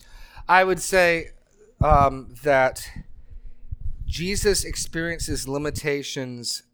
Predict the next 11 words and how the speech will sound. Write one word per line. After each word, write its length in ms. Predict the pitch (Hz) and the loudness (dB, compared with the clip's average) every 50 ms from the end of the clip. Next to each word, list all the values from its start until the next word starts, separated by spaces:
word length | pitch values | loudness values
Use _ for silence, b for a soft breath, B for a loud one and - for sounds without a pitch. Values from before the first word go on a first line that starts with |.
| _ _ _ | _ _ _
during 300 | 117 - 143 143 143 139 | -12 -10 -8 -8 -8 -8
the 120 | 139 139 135 | -6 -6 -6
incarnation 920 | 135 123 - - 135 123 123 120 120 113 - - - 117 110 110 110 117 _ _ _ _ _ _ _ _ _ - | -6 -8 -8 -8 -8 -8 -8 -8 -10 -10 -10 -10 -12 -12 -14 -14 -18 -20 _ _ _ _ _ _ _ _ _ -8
that 160 | 135 127 - _ _ - _ - | -8 -8 -8 _ _ -16 _ 0
are 160 | 123 131 127 | 0 0 2
not, 440 | 123 123 123 123 123 - _ _ - | 0 -2 -2 -2 -4 -6 _ _ -10
do 100 | 135 131 | -6 -4
not 220 | 135 131 127 - | -4 -4 -4 -6
typify 640 | - - 135 - 131 120 - - 127 123 120 117 | -10 -10 -10 -8 -10 -12 -4 -2 -2 -2 0 -2
his 200 | 110 120 113 101 | -6 -8 -12 -12
being 560 | 101 - 123 120 117 110 110 104 104 107 104 | -12 -10 -10 -8 -6 -6 -6 -8 -10 -16 -20